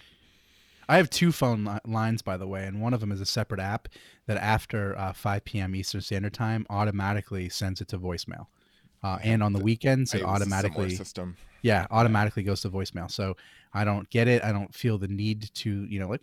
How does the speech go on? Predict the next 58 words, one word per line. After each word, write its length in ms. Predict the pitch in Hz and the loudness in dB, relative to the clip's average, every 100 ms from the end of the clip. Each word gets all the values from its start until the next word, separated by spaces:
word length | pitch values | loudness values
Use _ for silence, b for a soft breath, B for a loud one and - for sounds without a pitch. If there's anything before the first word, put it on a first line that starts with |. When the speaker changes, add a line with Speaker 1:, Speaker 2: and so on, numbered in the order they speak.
| - | -2
Speaker 1:
"Well, 200 | 285 285 | 2 2
maybe 280 | 247 185 160 | 2 2 0
I 60 | |
could 220 | - 165 - | 0 -2 0
talk 260 | 107 101 | 0 0
to 100 | - | -2
them," 380 | 104 98 98 104 | -2 0 0 -2
you 80 | 101 | -2
know, 160 | 101 98 | -2 -2
like, 160 | 98 | -2
whatever. 360 | 101 101 113 117 | -2 -2 0 2
Like, 200 | 101 - | 2 -2
Speaker 2:
Mm-hmm. 100 | 107 B B B | -6 B B B
Speaker 1:
I'll 100 | 123 | 6
listen 220 | 160 202 | 8 8
to 60 | 196 | 8
the 100 | 208 | 8
voicemail, 540 | 208 - - 92 98 | 8 6 2 -2 0
and 100 | 107 | 0
if 80 | 101 | 0
the 100 | 107 | 0
voicemail 420 | 113 110 120 110 | 2 0 0 -2
is, 160 | 104 - | -2 -6
you 80 | 104 | -8
know, 80 | 95 | -8
critical, 420 | - 104 - 107 | -6 -6 -4 -4
whatever, 300 | 104 107 90 | -2 -4 -4
but 100 | 92 | -6
it, 60 | 87 98 90 | -8 -14 -14
it 140 | 110 - | -14 -10
seldom 440 | - 98 110 135 | -6 -4 -2 0
is. 360 | 120 95 98 104 | 0 -2 -4 -6
And 120 | 98 | -4
then 120 | 98 | -2
that's 320 | 98 98 - - | -4 -4 -6 -4
trained 320 | 117 113 101 | 0 2 2
me 80 | 95 | 0
to 80 | 92 | -2
go, 260 | 92 90 b b b b b - | -4 -4 b b b b b 0
"People 300 | 269 302 170 | 2 4 6
know 220 | 139 135 | 8 8
when 160 | 120 | 8
they're 120 | 107 101 | 4 2
calling 320 | 123 107 104 | 2 2 2
you 120 | 101 | 2
after 240 | 98 - 95 | 0 -2 -2
hours, 260 | 92 92 | -2 -2
unless 240 | 101 110 104 | 0 0 -2
it's, 100 | - | -4
like, 120 | 98 | -4
something 220 | 101 90 | -2 -4
happening 380 | 95 92 98 90 | -4 -4 -4 -4
right 180 | 90 90 | -4 -2
now 340 | 123 107 95 - b b b | 0 0 -2 -6 b b b
that, 300 | 101 95 98 | 0 0 -2
Speaker 2:
Mm-hmm. 140 | 87 156 | -4 -2
Speaker 1:
you 60 | |
know, 260 | 101 95 | 0 -2